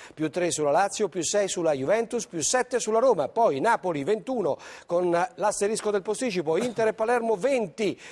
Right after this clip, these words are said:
e Sampdoria e Chievo diciannove, Catania, Udinese e Genoa diciassette, Fiorentina e Parma quindici, Cagliari, Bologna quattordici, Bologna che ha il posticipo, Lecce dodici, poi Brescia, Cesena undici, chiude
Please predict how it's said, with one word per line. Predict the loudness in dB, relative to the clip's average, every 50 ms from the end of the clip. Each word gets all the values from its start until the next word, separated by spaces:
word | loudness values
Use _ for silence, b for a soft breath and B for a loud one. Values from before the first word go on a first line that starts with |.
| B B B B B
e | B -2 0 2 2 2
Sampdoria | 2 2 2 2 2 4 4 4 4 2
e | 0
Chievo | 2 0 0 2 0
diciannove, | 0 -2 -2 -2 0 0 2 2 2 2 2 2 2
Catania, | 2 0 -2 2 2 2 2 2 2 0
Udinese | 0 0 2 2 2 2 2 2 0 0 0 0 -2 -2
e | -2 -2 0
Genoa | 0 0 0 0 2 0 0 -2
diciassette, | -2 -4 -4 -2 -2 -2 0 0 0 0 0 -2 -4 -4 -6 _ _
Fiorentina | -6 -2 -2 -2 -2 -2 -2 0 0
e | 0
Parma | 0 0 0 0 -2 -2
quindici, | -2 -2 -2 -2 -2 -2 -4 -4 -4 -2
Cagliari, | 0 0 2 2 2 0 0
Bologna | 0 0 2 2 2 2 0 -2 0
quattordici, | -2 -4 -2 0 0 0 2 2 0 -2 -4 -6 -6 B B B B B B
Bologna | B 0 2 2 2 4 2 2
che | 2 2
ha | 2 0
il | 0 -2
posticipo, | -4 -4 -4 -4 -4 -6 -4 -4 -6 -4 0 0 -2 -2 -2
Lecce | -2 0 0 0 0 0 -2 0
dodici, | 2 2 2 2 0 -2 -4 -4 -8 B B B B B
poi | 2 4 4 4 2
Brescia, | 2 2 2 2 2 0 -2 -4
Cesena | -2 -2 -2 0 2 2 2
undici, | 2 0 0 -2 -4 -4 -6 -6
chiude | -4 -2 -2 0 2 2 2 2